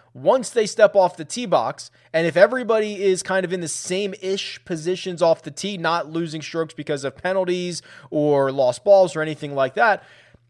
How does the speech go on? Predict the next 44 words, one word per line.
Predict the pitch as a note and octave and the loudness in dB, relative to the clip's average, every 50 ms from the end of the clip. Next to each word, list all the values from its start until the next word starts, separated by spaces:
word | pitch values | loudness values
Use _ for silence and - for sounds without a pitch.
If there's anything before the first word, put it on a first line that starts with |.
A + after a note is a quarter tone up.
| _ _ | _ _
now | - E3 D#3+ F3 G#3 A#3 C4 C4 C4 | -10 -2 2 2 4 4 6 6 6
it | A#3+ A#3 A#3+ | 6 6 4
turns | - A3 A3 G#3+ F3+ F3 | 0 -4 -2 -2 -2 -4
into | G3+ F#3 E3+ - - G3+ F#3+ F#3 F3+ F3+ F3 F3 E3+ E3+ F3+ - _ _ - | -6 -6 -6 -8 -6 -6 -4 -2 -2 -2 -2 -2 -2 -4 -6 -10 _ _ -2
a | E3+ D#3 | -2 0
wedge | D3 D#3 E3 E3 D#3 D3 - | 4 4 4 4 4 2 -4
fest | - - A#2 G2+ A2+ B2+ - D3+ | -2 -2 0 0 -2 -4 -6 -4
or | D3 C#3 C#3 | -4 -2 0
an | C#3+ | 2
iron | D3+ D#3 E3 D#3+ C#3+ B2+ | 2 4 4 4 2 0
fest, | G#2+ - - G2 F#2+ A2+ B2+ - - | -2 -6 -6 -4 -4 -4 -6 -6 -4
and | C3 B2+ | -6 -6
it | B2 | -6
turns | - D3+ D3+ C#3+ C3+ | -6 -8 -8 -8 -8
into | C#3 C3 C#3+ | -8 -6 -6
a | C3+ | -6
putting | - - - F#3 F3+ D#3+ C#3 A#2 | -8 -8 -6 -4 -2 -2 -2 -4
contest, | G2 G2+ F#2 F#2 F#2 - F#2+ F#2 A#2+ B2 - | -6 -10 -10 -10 -8 -6 -4 -4 -4 -4 -2
and | D3 D3 | 2 4
all | E3+ G#3+ A3+ | 6 6 6
that | A3 G#3+ A3+ A#3 - | 6 4 4 4 2
stuff | - - E3+ D#3+ D3+ D3+ | -2 0 0 0 0 0
lends | E3 D#3+ D#3+ D3+ D3 | 0 -2 -2 -2 -2
right | D3+ D#3 E3 | -4 -4 -4
into | E3+ D#3 D#3 | -4 -4 -2
the | D3 C#3 | -2 0
hands | C#3+ D3 D3+ D3+ C#3 C3+ B2+ - _ _ _ _ - | 0 0 0 -2 -2 -4 -8 -14 _ _ _ _ -2
of | E3 D#3 C#3 C3+ | 0 0 2 2
Webb | D3+ C#3+ C3+ - | 2 2 2 0
Simpson. | - - D3+ C#3 B2 - B2 A2+ | -4 -6 -6 -6 -6 -8 -12 -12
So | A2+ - C#3+ C3+ - | -8 -6 -6 -4 -4
eighteen | F3+ F#3 G3 F#3 - - G3 F#3+ F#3 | -4 -6 -6 -6 -8 -6 -6 -4 -4
to | F3 | -4
one | D#3+ D3 C#3 D#3 E3 E3+ E3 E3 D#3+ D#3 - - - | -4 -6 -6 -4 -2 0 0 0 -2 -4 -8 -16 -12
is | - D3+ C#3+ D3+ | -8 -6 -4 -2
what | D#3+ D3 | -2 -2
William | C#3+ D#3 D#3+ D#3 D3+ C#3+ B2+ | 0 0 0 0 0 -2 -4
Hill | A2 D3 D3+ D#3 D3 | -4 -2 0 2 2
has | D#3 D3 D3 C3+ | 4 2 2 2
him | D3 C#3+ | -2 -2
at. | D3 C#3+ C#3+ - | -2 -2 -2 -2
I'll | D3 D#3 | -2 -4
check | D3+ - - D#3+ C3+ - | -2 -2 -2 -4 -4 -4
Circa. | - - - - - D#3+ D#3 D#3+ - - E3+ D#3 D#3 D3+ - | -8 -10 -8 -4 -2 0 -2 -2 0 2 4 6 6 6 6